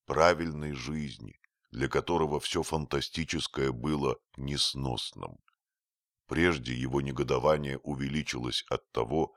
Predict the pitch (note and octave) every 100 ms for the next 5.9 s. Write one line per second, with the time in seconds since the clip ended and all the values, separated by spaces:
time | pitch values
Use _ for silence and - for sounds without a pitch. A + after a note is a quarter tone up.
0 | _ - - D2 C#2+ D#2+ D#2+ D2+ D2+ C2
1 | C#2+ F2 D#2+ C#2 D2 C#2+ - C2+ C#2 -
2 | E2+ C2+ G1+ G1+ - _ _ _ _ _
3 | _ _ - D2 - A#2 A2+ - E2+ E2+
4 | E2 D#2 D#2 C#2+ D2+ C2+ D#2 C2+ G1+ -
5 | - C2 A#1 B1 A1 A1+ A#1+ A1+ G#1+